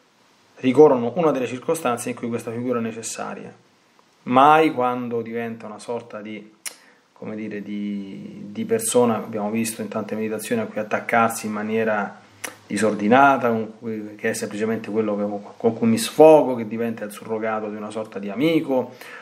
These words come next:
o con cui ci si perde un sacco di tempo in chiacchiere non sempre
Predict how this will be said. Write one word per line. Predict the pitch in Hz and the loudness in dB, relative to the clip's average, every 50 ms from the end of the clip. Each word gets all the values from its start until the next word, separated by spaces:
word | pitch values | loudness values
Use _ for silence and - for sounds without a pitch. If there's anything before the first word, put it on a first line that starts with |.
| - - _ _ | -20 -20 _ _
o | - - | -14 -12
con | - - 104 | -8 -8 -6
cui | - 120 110 | -4 -4 -4
ci | 104 | -4
si | 107 107 | -4 0
perde | 110 113 107 104 101 | 2 4 4 4 0
un | 104 | -2
sacco | - - 110 - - 104 | -4 -4 -4 -4 -6 -8
di | 101 101 | -2 2
tempo | 117 135 135 123 117 113 | 4 4 4 2 0 -4
in | 104 | -8
chiacchiere | 101 - 113 110 110 - - 101 101 101 | -6 -4 -4 -4 -4 -6 -6 -6 -6 -6
non | 101 107 107 | -8 -8 -8
sempre | - - 117 107 101 104 - 101 98 95 98 - - 151 | -6 -6 -6 -6 -8 -8 -8 -8 -6 -6 -6 -8 -8 -10